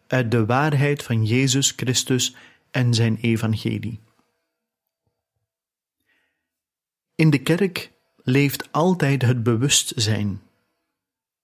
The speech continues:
dat op haar steeds de plicht rust te kijken naar tekenen van de tijd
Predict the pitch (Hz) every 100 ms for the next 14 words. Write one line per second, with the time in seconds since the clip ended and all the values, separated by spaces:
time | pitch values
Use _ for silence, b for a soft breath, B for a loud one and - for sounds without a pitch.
0 | - 120 135 123 127 110 104 143 170 175
1 | 175 B B B - - 151 170 170 120
2 | 120 - 160 175 - 131 147 - - -
3 | _ _ _ _ _ _ - 123 - 139
4 | 165 170 151 151 123 117 113 - 156 160
5 | 147 131 127 123 123 110 - 101 101 -